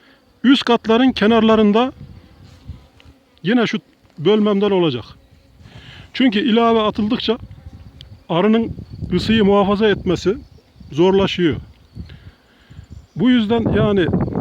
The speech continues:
soğuk bölgelerde özellikle arıyı üşütmeyin.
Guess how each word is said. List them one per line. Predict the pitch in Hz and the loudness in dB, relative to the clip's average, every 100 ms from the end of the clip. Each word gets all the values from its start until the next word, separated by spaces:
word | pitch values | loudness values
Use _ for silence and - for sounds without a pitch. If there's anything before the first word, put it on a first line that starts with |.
| - - - - - | -4 -6 -6 -10 -4
soğuk | 170 226 - | 0 0 0
bölgelerde | 180 160 165 156 151 | -4 -2 -4 -6 -8
özellikle | 160 170 180 202 190 202 - - - - - - - - - | -10 -8 -8 -10 -10 -12 -12 -20 -18 -14 -14 -14 -18 -20 -10
arıyı | 208 233 220 220 | -2 -2 -2 -6
üşütmeyin. | 190 220 156 127 | -8 -8 -8 -8